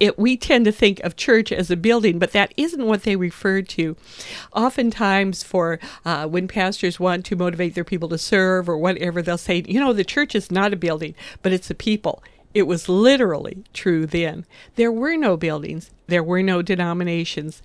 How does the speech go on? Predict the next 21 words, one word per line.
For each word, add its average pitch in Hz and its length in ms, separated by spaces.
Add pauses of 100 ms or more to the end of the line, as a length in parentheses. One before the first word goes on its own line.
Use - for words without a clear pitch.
(240)
They 185 100
met 190 300
primarily 170 640
in 165 80
homes. 165 560 (320)
Now, 202 300 (140)
here 370 380
are, 202 240
I'm 180 140
going 269 220
to 233 100
read 226 160
you 202 80
some 165 220
quotes 175 500 (100)
about 202 600
the 170 240
early 185 340
church 165 500 (300)
from 233 520 (140)
different, 196 540